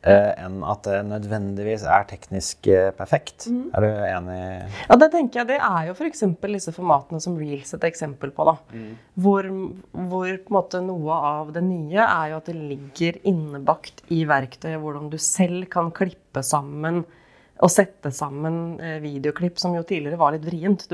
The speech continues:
Speaker 2: måtte
Speaker 1: Mhm.
Speaker 2: egentlig liksom være litt ekstra interessert for å, å gjøre det.
Speaker 1: Mhm.
Speaker 2: Nå ligger det jo der, men da er det jo også i sakens natur at det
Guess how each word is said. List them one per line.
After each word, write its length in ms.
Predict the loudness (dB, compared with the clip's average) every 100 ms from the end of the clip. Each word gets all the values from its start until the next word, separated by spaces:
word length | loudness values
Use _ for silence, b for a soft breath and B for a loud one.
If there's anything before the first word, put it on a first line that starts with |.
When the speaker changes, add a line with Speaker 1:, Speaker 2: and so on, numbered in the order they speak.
| -6
Speaker 2:
måtte 240 | -2 2
Speaker 1:
Mhm. 220 | 2 2
Speaker 2:
egentlig 320 | -4 -6 -8 -8
liksom 240 | -8 -8 -4
være 140 | -4
litt 120 | -4 -6
ekstra 240 | -6 -6
interessert 400 | -6 -4 -4 -4
for 240 | -6 -6 -4
å, 140 | -4
å 140 | -4 -4
gjøre 240 | -4 -4
det. 120 | 2 2 2 B
Speaker 1:
Mhm. 140 | -20 -18 B 6
Speaker 2:
Nå 120 | 6
ligger 320 | 4 -4 -6
det 80 | -4
jo 60 | 2
der, 220 | 4 4
men 100 | 0
da 120 | -4 -6
er 400 | -4 -2 0 0
det 80 |
jo 20 | -4
også 140 | -6
i 60 | -4
sakens 400 | -4 -4 -8 -6
natur 320 | -8 -4 -2
at 120 | 0
det 80 | -2